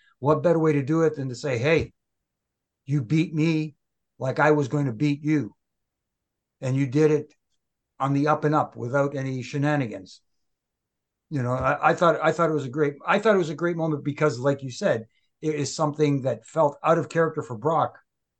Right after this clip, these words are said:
but I don't think it hurt him at all. It made him look,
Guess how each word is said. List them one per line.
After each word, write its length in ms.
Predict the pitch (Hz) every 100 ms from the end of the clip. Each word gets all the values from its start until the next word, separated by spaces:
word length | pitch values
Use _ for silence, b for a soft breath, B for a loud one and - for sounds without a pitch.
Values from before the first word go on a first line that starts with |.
| _
but 100 | 131
I 140 | 131 139
don't 260 | 160 151
think 140 | 147 131
it 100 | 110
hurt 340 | - 139 131
him 200 | 113 104
at 60 | 107
all. 180 | 107
It 140 | 113 120
made 180 | 151 143
him 240 | 127 123
look, 180 | 131